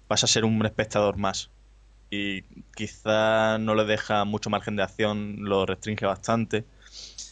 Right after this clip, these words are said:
Pero al principio de la película sí lo veo más dinámico. Eh, quizá, eh, podían haber hecho, como dices tú,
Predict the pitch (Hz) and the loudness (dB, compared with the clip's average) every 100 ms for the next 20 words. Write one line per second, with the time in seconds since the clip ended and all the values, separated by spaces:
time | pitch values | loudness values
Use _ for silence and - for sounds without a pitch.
0 | - - 107 107 110 110 113 110 113 120 | -20 -4 0 2 0 0 0 2 4 4
1 | 120 - 101 95 95 95 95 104 101 90 | 2 2 2 2 2 0 -2 -2 -2 -4
2 | 92 - - 104 98 98 98 104 - 107 | -10 -12 -14 -6 -4 -4 -4 -2 0 2
3 | 110 113 113 113 113 - - - - - | 2 2 0 -2 -4 -10 -20 -20 -20 -20
4 | - 107 110 107 - 107 110 110 104 104 | -12 -6 -2 -2 0 0 2 4 4 4
5 | 107 - 107 101 101 104 110 - 107 | 2 0 0 2 0 0 -2 -4 -4